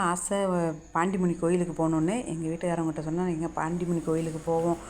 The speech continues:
அப்படிங்க. அம்மா வந்துட்டு, "வாங்க, நம்ம அந்த கோயிலுக்கு போயிடலான்னு" சொல்லிட்டு ஒரு ஆட்டோவை பிடிச்சு நாங்க இங்க கோயிலுக்கு வந்துட்டோம். கோயில் இங்கேயும் மழை தான்.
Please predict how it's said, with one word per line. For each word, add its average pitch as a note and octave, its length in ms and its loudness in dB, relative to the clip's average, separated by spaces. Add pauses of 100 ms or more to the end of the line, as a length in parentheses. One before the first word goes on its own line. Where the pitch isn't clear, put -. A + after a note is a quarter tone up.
(280)
அப்படிங்க. D3+ 380 0
அம்மா F3+ 280 4
வந்துட்டு, E3+ 340 4
"வாங்க, F3+ 240 4
நம்ம F3 180 4
அந்த D#3 120 2
கோயிலுக்கு F3 300 4
போயிடலான்னு" E3 280 2
சொல்லிட்டு E3 340 -2
ஒரு F#3+ 140 2
ஆட்டோவை E3 380 0
பிடிச்சு D#3+ 380 -2 (520)
நாங்க D#3+ 200 0
இங்க D#3 180 0
கோயிலுக்கு E3 500 0
வந்துட்டோம். E3 440 0 (540)
கோயில் F3+ 280 2
இங்கேயும் F#3+ 360 2
மழை E3+ 240 2
தான். F#3+ 220 2